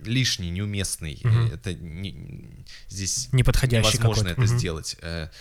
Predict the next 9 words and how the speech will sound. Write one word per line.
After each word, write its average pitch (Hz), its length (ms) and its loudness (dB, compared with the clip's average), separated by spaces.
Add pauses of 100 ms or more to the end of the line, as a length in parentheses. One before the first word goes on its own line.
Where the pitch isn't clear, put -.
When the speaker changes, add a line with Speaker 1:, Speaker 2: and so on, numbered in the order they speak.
(340)
Speaker 1:
а 98 220 6
смущение — 175 500 4 (120)
это 107 160 0
неожиданная 117 760 4
уместность. 101 880 -2
То 147 100 0
есть 123 140 8
Speaker 2:
О. 117 180 8
Speaker 1:
я 120 320 6